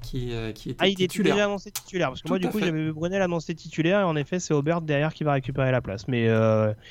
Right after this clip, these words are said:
Speaker 2: mais à culpa. Non, si, si c'est, c'est, c'est déjà Aubert, euh, je retire ce que je dis. En tout cas, deux quarterbacks, euh, très intéressants sur le papier.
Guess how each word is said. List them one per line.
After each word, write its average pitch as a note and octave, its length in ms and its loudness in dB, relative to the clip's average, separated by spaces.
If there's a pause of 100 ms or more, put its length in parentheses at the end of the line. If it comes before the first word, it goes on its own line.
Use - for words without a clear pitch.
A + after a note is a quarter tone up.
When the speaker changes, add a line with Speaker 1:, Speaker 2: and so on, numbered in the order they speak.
(220)
Speaker 2:
mais C#3+ 100 6
à E3+ 80 6
culpa. C#3 340 2
Non, E3+ 60 0
si, E3 160 0
si D#3+ 220 -4
c'est, F3 120 2
c'est, D#3+ 220 0
c'est - 240 -10
déjà D3+ 300 6
Aubert, C#3+ 360 2
euh, A#2 520 0
je A#2 100 -2
retire D3 260 2
ce - 60 -6
que D3+ 80 2
je C3 80 0
dis. D#3 100 2
En F#3 60 4
tout D#3 100 -6
cas, F3+ 200 2 (420)
deux D3+ 160 4
quarterbacks, F3 640 0
euh, C#3 140 -2
très E3 260 -4
intéressants D3 460 -2
sur C3 140 -4
le A2 40 -6
papier. F3+ 380 -2